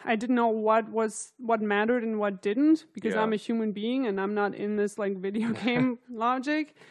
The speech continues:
Speaker 1: I'm like, when the choice came up, I was like, "Well, technically I did just kill this guy based on
Speaker 2: Right.
Speaker 1: all the things I just did to him." So I don't know what
Speaker 2: Well, and we, when we looked,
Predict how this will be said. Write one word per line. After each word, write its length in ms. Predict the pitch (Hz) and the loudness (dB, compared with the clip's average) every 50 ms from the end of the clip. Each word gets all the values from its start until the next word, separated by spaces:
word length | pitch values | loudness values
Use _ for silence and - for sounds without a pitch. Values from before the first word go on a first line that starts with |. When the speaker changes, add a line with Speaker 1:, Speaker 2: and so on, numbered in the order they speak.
| - - - - _ | -20 -20 -20 -12 _
Speaker 1:
I'm 140 | - 233 240 | -4 -2 -2
like, 180 | 247 240 233 - _ _ _ - - _ _ _ | -2 -2 -4 -4 _ _ _ -20 -20 _ _ _
when 240 | - 254 247 254 254 | -4 -2 0 0 0
the 80 | 240 233 | -2 -2
choice 340 | - - 269 262 262 254 | -4 -4 -4 -2 -4 -4
came 220 | - - 247 233 247 | -6 -6 -4 -2 0
up, 240 | 254 262 247 226 226 | 0 0 0 0 0
I 80 | 220 | 0
was 160 | 220 220 - | 0 -2 -4
like, 100 | 226 220 | -4 -4
"Well, 140 | - - 277 | -4 -6 -6
technically 560 | - - 311 - 320 302 277 - 277 269 254 | -6 -6 -6 -4 -4 -4 -4 -4 -6 -6 -6
I 100 | - 214 220 | -6 -6 -6
did 340 | 196 - - 226 285 330 311 - _ _ _ _ _ | -6 -4 -4 -2 -2 -4 -6 -10 _ _ _ _ _
just 340 | - 208 190 190 180 - - | -8 -6 -6 -6 -8 -10 -10
kill 220 | - 220 202 196 196 | -6 -6 -4 -4 -4
this 200 | 196 190 196 - | -6 -8 -10 -10
guy 320 | - 208 196 196 202 220 | -6 -4 -4 -2 -2 -4
based 440 | 226 190 220 214 220 220 220 220 226 | -4 -2 -2 -2 -2 -2 -2 -4 -4
on 100 | 220 214 | -4 -4
Speaker 2:
Right. 60 | 202 | -4
Speaker 1:
all 100 | - 220 | -4 -4
the 140 | 226 220 214 | -4 -4 -4
things 340 | 202 233 220 220 214 202 - | -4 -4 -4 -4 -4 -4 -4
I 140 | 214 208 208 | -6 -6 -6
just 300 | 190 208 214 190 - - | -6 -6 -8 -10 -8 -6
did 240 | 226 233 240 233 - | -4 -4 -4 -4 -6
to 120 | 240 208 | -8 -6
him." 520 | 175 208 196 190 185 185 190 190 196 202 - _ _ _ _ _ - - _ _ _ _ _ _ | -4 -4 -4 -4 -4 -4 -4 -4 -6 -6 -8 _ _ _ _ _ -20 -20 _ _ _ _ _ _
So 240 | - - 226 233 220 | -12 -6 -4 -2 0
I 140 | - 214 220 | 0 -2 -2
don't 220 | 226 233 233 233 | -2 -2 0 0
know 140 | 226 220 220 | 0 0 -2
what 420 | 220 214 214 214 214 214 214 226 _ - - - _ _ _ _ _ _ - - - - - - - - - - - _ _ | -2 0 0 0 0 0 -2 -6 _ -20 -20 -20 _ _ _ _ _ _ -20 -20 -18 -18 -20 -20 -20 -20 -20 -20 -20 _ _
Speaker 2:
Well, 160 | - 113 107 | -8 -6 -6
and 180 | - 120 131 135 | -4 -4 -6 -6
we, 140 | 139 131 95 | -6 -6 -8
when 280 | 104 113 135 139 139 | -8 -8 -6 -6 -4
we 120 | 139 143 139 | -4 -4 -2
looked, 480 | 139 143 156 156 151 - - - - | -2 -2 -2 -2 -6 -12 -20 -20 -20